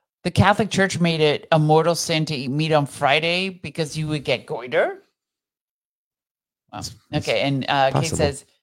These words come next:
Speaker 1: "Yeah, Andy, all us Catholic co-, congregated outside the fish and chip <laughs> shop on
Speaker 2: Yeah,
Speaker 1: Fridays."
Speaker 2: we did.
Speaker 1: <laughs> That's
Speaker 2: Yeah.
Speaker 1: funny.
Speaker 2: What was the name of that place? It was right down the street from the church.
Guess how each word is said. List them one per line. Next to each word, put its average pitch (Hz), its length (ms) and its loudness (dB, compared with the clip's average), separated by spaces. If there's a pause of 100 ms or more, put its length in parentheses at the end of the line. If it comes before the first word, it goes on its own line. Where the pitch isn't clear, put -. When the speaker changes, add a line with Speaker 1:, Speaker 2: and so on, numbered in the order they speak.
(120)
Speaker 1:
"Yeah, 160 320 4
Andy, 156 300 -2
all 160 180 4
us 156 120 2
Catholic 147 880 -6 (200)
co-, - 220 -8 (140)
congregated 165 640 -2
outside 156 360 0
the 147 60 -2
fish - 320 -4
and 147 120 -2
chip - 280 -4
<laughs> - 0 -
shop - 420 0
on - 80 6
Speaker 2:
Yeah, 139 140 8
Speaker 1:
Fridays." - 480 -4
Speaker 2:
we 120 120 4
did. 113 320 4 (160)
Speaker 1:
<laughs> - 180 -20
That's - 720 -4
Speaker 2:
Yeah. 98 360 4
Speaker 1:
funny. 80 240 -6
Speaker 2:
What 101 160 0
was 101 120 4
the 95 60 2
name 95 140 2
of 90 60 2
that 90 160 0
place? 80 280 -2
It 90 60 -4
was 82 220 -4
right 92 160 0
down 92 140 0
the 85 60 -2
street - 260 -6
from 85 100 -4
the 82 80 -4
church. - 380 -8